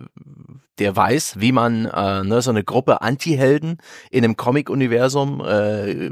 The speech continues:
gerecht wird, so dass die Nerds alle zufrieden sind. Ähm, und die Guardians-Filme sind ja auch durchaus erfolgreich gewesen. Und, äh, irgendwie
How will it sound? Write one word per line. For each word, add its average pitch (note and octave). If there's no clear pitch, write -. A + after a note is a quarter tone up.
gerecht B2+
wird, E3
so C#3
dass B2+
die -
Nerds G#2+
alle D3
zufrieden D3+
sind. F#3
Ähm, G#2+
und G#2+
die G2
Guardians-Filme G#2+
sind G2
ja -
auch F#2
durchaus G#2
erfolgreich G#2
gewesen. G#2+
Und, G2
äh, G2
irgendwie A2+